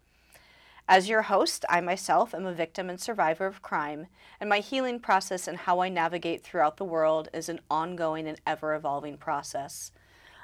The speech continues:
I went for years of hiding myself and my trauma to standing up and speaking out against crime, and now travel and speak to victim service organizations. I will sometimes share with you resources or services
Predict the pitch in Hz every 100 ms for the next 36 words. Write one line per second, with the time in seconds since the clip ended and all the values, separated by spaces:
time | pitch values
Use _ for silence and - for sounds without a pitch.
0 | - 190 190 185 - 185 185 190 202 202
1 | 196 160 - 185 185 190 190 180 - 170
2 | 160 170 - 165 165 165 - 170 147 151
3 | 151 151 165 - 170 170 165 147 - 165
4 | - - 143 - - 151 147 - - -
5 | - - - 170 175 - - 156 147 151
6 | - 170 160 160 - 156 147 151 - 156
7 | - 165 - 165 147 165 160 - 151 151
8 | - 147 151 151 143 143 143 151 143 147
9 | - - _ _ _ - _ - - -
10 | - 202 214 240 233 233 220 - 185 185
11 | 190 196 185 185 180 185 185 175 - 180
12 | 175 180 180 165 - 170 170 - 170